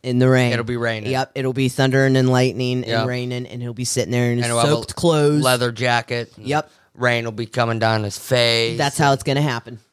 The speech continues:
Speaker 2: Lightning will light his face up. And
Speaker 1: We said it here first, folks.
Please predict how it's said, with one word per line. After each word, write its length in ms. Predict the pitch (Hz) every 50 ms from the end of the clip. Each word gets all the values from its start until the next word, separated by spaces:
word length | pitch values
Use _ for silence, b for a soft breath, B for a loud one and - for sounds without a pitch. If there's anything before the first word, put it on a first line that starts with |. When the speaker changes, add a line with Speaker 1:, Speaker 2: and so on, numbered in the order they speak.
| _ _ _ _ _ _ _ _ _
Speaker 2:
Lightning 560 | 110 117 120 120 117 120 82 107 120 113 113 113
will 120 | 110 107 - - - _
light 280 | - 123 117 113 113 110
his 120 | 113 -
face 360 | - - 113 113 113 - - 120
up. 300 | 113 113 113 117 - -
And 160 | 170 160 165 190
Speaker 1:
We 160 | 226 226 208
said 260 | - - 220 208 202
it 100 | 214 196
here 280 | 190 214 220 220 233 -
first, 600 | - - - - 214 190 156 131 - - - -
folks. 680 | - 123 117 104 120 - _ - - - - - -